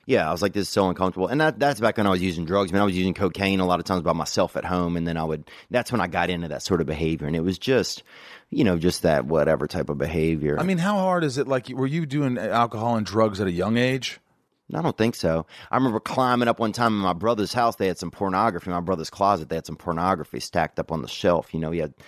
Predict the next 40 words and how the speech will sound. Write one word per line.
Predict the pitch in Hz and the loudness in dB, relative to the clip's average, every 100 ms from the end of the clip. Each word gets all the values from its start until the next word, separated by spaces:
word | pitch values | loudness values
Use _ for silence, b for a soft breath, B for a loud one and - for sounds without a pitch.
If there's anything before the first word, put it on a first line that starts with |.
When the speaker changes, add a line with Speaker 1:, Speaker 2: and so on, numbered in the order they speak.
| B B B | B B B
Speaker 1:
and | 104 | 0
this | 123 | 0
back | 90 95 | 0 0
when | 101 | 0
your | 90 | -4
pornography | - 92 95 90 98 | -2 0 2 2 -2
was | 85 80 | -6 -6
in | 76 | -8
stacks. | - - 110 85 - | -4 2 2 2 -4
It | |
was | 76 76 | -10 -10
in | |
photos, | 78 - 101 80 67 73 | -4 2 2 2 -4 -6
you | 82 | -4
know? | 80 80 104 _ B B B B | -2 -2 -4 _ B B B B
And | 90 | -6
so | - 104 | 0 2
they | 95 98 | 4 2
had | 101 95 85 | 2 0 0
this, | 85 - 92 | -2 -2 -2
um, | 85 80 78 62 - - | 0 -2 -4 -8 -10 -4
I | 101 | -4
climbed | - 110 101 98 98 | 0 0 0 2 0
up | - | 0
there | 95 | 0
one | 85 85 | 0 -2
time | 98 90 | -2 -2
and | |
they | 90 | -2
had | 82 | -2
a | |
bottle | 87 90 82 | 2 2 0
of | 82 | 0
liquor | 98 107 87 82 - | 0 0 0 -2 -2
and | 113 113 95 87 87 - b b b b | 0 2 2 0 -6 -12 b b b b
all | 98 95 | 2 2
these, | 92 85 90 | 0 0 2
uh, | 80 - | 0 -2
Cooter | - 131 113 82 | -2 2 2 2
magazines. | 82 78 73 90 80 60 - | -2 -4 -2 0 -2 -6 -16